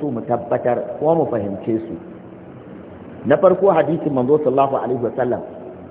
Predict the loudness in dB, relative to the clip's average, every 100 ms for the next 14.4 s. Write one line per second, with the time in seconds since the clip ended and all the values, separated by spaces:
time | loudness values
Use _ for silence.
0 | -4 -2 2 0 4 6 6 2 -4 -4
1 | -2 -4 -4 -10 -16 -18 -18 -20 -20 -20
2 | -20 -20 -20 -18 -18 -16 -16 -16 -16 -16
3 | -4 4 6 6 2 0 -2 -2 -12 -14
4 | -18 -20 -20 -20 -20 -20 -20 -20 -20 -18
5 | -18 -16 -14 0 4 6 4 2 2 0
6 | 2 4 6 4 2 0 -4 -10 -12 -14
7 | -18 -18 -20 -20 -20 -20 -20 -18 -18 -16
8 | -2 0 4 4 4 2 0 -2 -4 -8
9 | -14 -18 -18 -20 -20 -20 -20 -20 -20 -6
10 | 4 6 6 4 2 -4 -8 -12 -16 -8
11 | 0 2 2 2 0 -2 -10 -14 -16 -16
12 | -18 -20 -20 -20 -20 -20 -20 -12 0 4
13 | 6 4 2 0 -2 -6 -12 -10 0 4
14 | 4 6 4